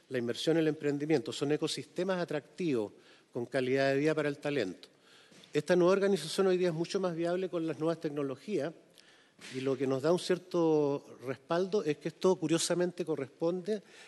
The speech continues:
a la herencia cultural chilena, que no era jerárquica. Acá no, no habían reyes, ¿cierto? Entonces se operaba con esto que llama Mintzberg las organizaciones adocráticas, colaborativas, no jerárquicas.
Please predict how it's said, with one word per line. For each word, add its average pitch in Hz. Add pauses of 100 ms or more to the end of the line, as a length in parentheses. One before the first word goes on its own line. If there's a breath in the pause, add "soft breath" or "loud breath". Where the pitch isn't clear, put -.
(120)
a 135
la 131
herencia 156
cultural 151
chilena, 147 (460 loud breath)
que 135
no 131
era 160
jerárquica. 123 (220)
Acá 131
no, 139
no 123
habían 135
reyes, 151
¿cierto? 147 (420 loud breath)
Entonces 127
se 143
operaba 131
con 131
esto 135
que 127
llama 131
Mintzberg 139 (480 loud breath)
las 123
organizaciones 123
adocráticas, 143
colaborativas, 127
no 147
jerárquicas. 143